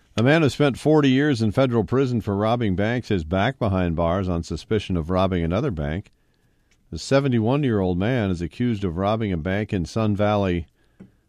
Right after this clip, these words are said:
on December twenty-first, but the L A P D did not release details until Tuesday.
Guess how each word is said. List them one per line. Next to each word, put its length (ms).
on 140
December 460
twenty-first, 920
but 140
the 140
L 180
A 100
P 260
D 320
did 160
not 220
release 360
details 580
until 260
Tuesday. 640